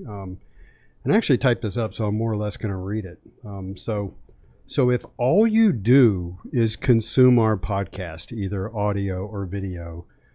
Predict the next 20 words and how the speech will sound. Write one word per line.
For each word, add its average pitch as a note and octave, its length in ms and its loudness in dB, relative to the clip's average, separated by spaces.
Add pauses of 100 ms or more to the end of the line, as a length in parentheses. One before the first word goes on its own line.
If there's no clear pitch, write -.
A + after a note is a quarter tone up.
(220)
um, F#2+ 340 -6
you C3 260 2
may B3 160 6
not E3 240 2
be E3 100 10
aware A#2 580 6
that G#2+ 220 -4
Tech E3 240 -2
Sideline A#2 560 2
is A2+ 240 -2
a A2+ 120 0
twenty-five-year-old A#2+ 1200 2
media A#2 440 2
organization, G2+ 1000 -2 (840)
um, F#2+ 680 -6
with A#2 160 -2
four C#3 680 6 (120)
full-time C3 420 4
employees. B2+ 720 0 (880)
Um, G2+ 380 -2